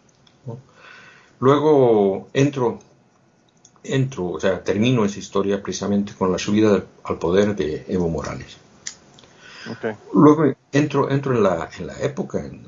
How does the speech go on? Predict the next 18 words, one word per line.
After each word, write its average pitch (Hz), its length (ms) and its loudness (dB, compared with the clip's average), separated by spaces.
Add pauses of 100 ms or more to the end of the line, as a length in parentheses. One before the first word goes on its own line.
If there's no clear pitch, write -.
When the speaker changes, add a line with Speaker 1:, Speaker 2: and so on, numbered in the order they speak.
(280)
Speaker 1:
en 95 120 -14
la 92 80 -4
época 117 240 0
de - 80 2
gobierno - 340 0
de - 60 -8
Evo 67 160 -14
Morales, - 500 -18
¿no? - 60 -12 (460)
Los, - 400 -4
los - 240 -8
primeros 107 460 4
años, 110 300 0 (1400)
eh, 87 380 -4 (400)
en, 101 240 0
en 101 100 2
realidad, 101 500 4
eh, 98 340 -6